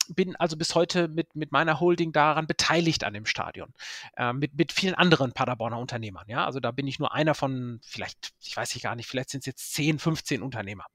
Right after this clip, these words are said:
So. Ähm, aber wir haben zusammen das Stadion finanziert, gebaut, auch jetzt erweitert aktuell, weil wir ja mal einen positiven Ausrutscher in der ersten Liga hatten.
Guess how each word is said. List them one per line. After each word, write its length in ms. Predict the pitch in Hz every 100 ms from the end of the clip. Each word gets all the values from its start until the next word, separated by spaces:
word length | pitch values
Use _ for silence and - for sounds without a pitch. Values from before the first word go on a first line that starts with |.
| -
So. 160 | 117 - - - - -
Ähm, 220 | 139 147
aber 180 | 180 247
wir 60 | 233
haben 100 | 262
zusammen 240 | 190 202
das 100 | 262
Stadion 540 | - 151 208 226 220 214
finanziert, 580 | - 151 139 - 247
gebaut, 380 | - 143 - -
auch 80 | 180
jetzt 200 | 156 -
erweitert 460 | 113 135 233 220 -
aktuell, 540 | - - 170 160 160
weil 260 | 143 135 135
wir 160 | 139
ja 120 | 135 127
mal 280 | 120 117
einen 420 | - 131 127 117 117
positiven 540 | - 233 185 175 151
Ausrutscher 460 | - 151 - 147 123
in 60 | 139
der 80 |
ersten 200 | 95 -
Liga 240 | 139 170 127
hatten. 220 | 104 -